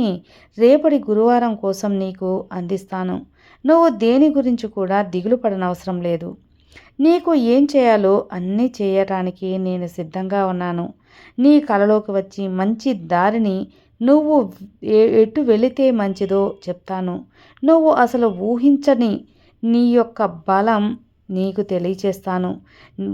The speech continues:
కొన్ని మార్పులు వ-, చేసినందువల్ల అతిశయం జరగబోతుంది బిడ్డ.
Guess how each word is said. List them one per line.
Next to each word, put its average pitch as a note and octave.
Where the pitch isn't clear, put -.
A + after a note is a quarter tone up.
కొన్ని F#3+
మార్పులు F#3+
వ-, G3+
చేసినందువల్ల A3
అతిశయం D4
జరగబోతుంది G3+
బిడ్డ. F3